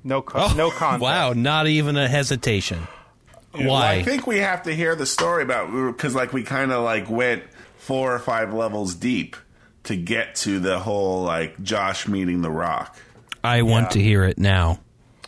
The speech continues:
Speaker 1: So, you know, a lot of my,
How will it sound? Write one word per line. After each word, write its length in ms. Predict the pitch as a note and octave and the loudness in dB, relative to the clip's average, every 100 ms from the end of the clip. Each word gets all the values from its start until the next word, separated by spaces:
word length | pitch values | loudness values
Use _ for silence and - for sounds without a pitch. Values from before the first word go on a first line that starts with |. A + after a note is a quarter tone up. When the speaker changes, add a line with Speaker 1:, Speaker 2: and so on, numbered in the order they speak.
| - - - _ | -20 -20 -20 _
Speaker 1:
So, 480 | - E3+ D3+ C#3 - _ _ - | -4 0 0 -2 -8 _ _ -12
you 160 | D#3 | -4
know, 200 | E3 D3 | -2 0
a 40 | D3 | 0
lot 260 | D3+ F3 | 0 0
of 80 | G3+ | 0
my, 360 | D#3 D3 C#3+ | -2 -2 -2